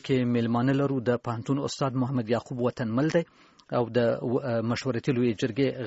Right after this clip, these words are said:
غړې ملالۍ شینواري. خو متاسفانه له کابل سره مو ټلیفوني رابطه قطع شوې ده چې له خپلو میلمنو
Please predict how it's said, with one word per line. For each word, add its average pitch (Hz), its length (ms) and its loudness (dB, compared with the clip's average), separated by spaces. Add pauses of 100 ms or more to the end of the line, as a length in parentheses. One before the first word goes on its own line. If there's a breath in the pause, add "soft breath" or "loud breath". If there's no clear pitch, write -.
غړې 143 220 2 (460 loud breath)
ملالۍ 120 320 2 (180)
شینواري. 147 420 0
خو 196 140 0 (440 loud breath)
متاسفانه 139 680 0
له 127 60 0 (100)
کابل 131 240 0
سره 143 160 -4
مو 131 80 -2
ټلیفوني 135 500 -6
رابطه 127 280 -4 (140)
قطع 127 180 -6
شوې 156 360 2
ده 147 60 0
چې - 140 -4 (360 loud breath)
له 127 160 0
خپلو 143 200 2
میلمنو 131 380 4